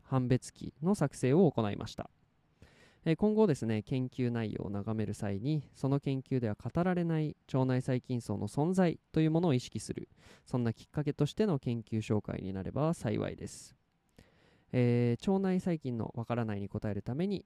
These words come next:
腸内細菌相談室は存在します。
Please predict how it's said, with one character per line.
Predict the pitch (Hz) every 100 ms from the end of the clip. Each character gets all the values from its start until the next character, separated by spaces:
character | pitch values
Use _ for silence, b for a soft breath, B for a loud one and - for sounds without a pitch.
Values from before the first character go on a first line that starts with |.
| -
腸 | 113
内 | 107 101
細 | - 101
菌 | - 101
相 | 131
談 | 151 175
室 | -
は | 147
存 | 123 107
在 | 104 101
し | -
ま | -
す。 | - -